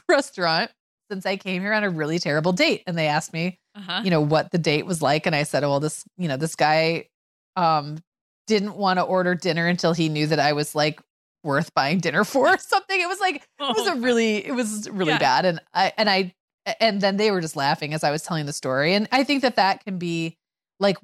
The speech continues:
Speaker 1: watching adults
Speaker 2: Yep.
Speaker 1: um, live their dating lives. I didn't involve my kids in my dating life. I wasn't bringing, you know, dudes around every weekend or anything like that, but I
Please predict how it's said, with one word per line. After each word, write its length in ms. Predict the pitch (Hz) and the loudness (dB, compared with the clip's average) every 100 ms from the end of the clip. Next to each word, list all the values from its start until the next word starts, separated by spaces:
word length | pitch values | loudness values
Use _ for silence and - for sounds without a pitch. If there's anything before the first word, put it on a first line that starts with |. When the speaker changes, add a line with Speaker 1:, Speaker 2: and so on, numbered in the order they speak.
| - | -2
Speaker 1:
watching 380 | 175 190 214 | -2 0 -4
adults 800 | 175 151 160 160 - - - - - - | -6 -2 0 -2 -4 -12 -10 -12 -14 -6
Speaker 2:
Yep. 200 | 208 - _ _ _ _ _ _ _ _ - | -4 -6 _ _ _ _ _ _ _ _ -4
Speaker 1:
um, 340 | 185 156 143 143 165 _ _ _ _ - | 0 0 -4 _ -20 _ _ _ _ -8
live 260 | 190 214 180 | 0 0 2
their 260 | 214 233 | 2 2
dating 360 | 214 190 170 165 | 2 0 0 0
lives. 320 | 160 170 180 | 2 2 0
I 120 | - 214 | -2 0
didn't 200 | 254 208 | 0 -2
involve 420 | 165 147 151 233 | -2 0 0 2
my 120 | 226 | 0
kids 180 | 196 175 | -2 -2
in 60 | |
my 100 | 165 | -2
dating 260 | 160 151 160 | 0 0 0
life. 200 | 160 175 | 2 2
I 60 | 170 | 2
wasn't 320 | 196 185 151 | 0 -4 -4
bringing, 540 | 156 175 165 160 160 _ _ _ _ _ _ | 0 2 2 2 -2 _ _ _ _ _ _
you 120 | 185 | 0
know, 180 | 170 135 | 2 2
dudes 360 | 156 185 190 185 | 4 4 4 4
around 240 | 175 170 | 2 2
every 180 | 160 143 | 0 -2
weekend 460 | 147 139 131 143 | -2 -2 -2 -2
or 80 | 156 | 0
anything 240 | 143 156 165 | -2 -2 -4
like 200 | 139 139 | -4 0
that, 440 | 349 226 175 180 _ _ _ _ _ | 2 4 2 0 _ _ _ _ _
but 100 | 233 | 0
I 160 | 208 208 | 0 0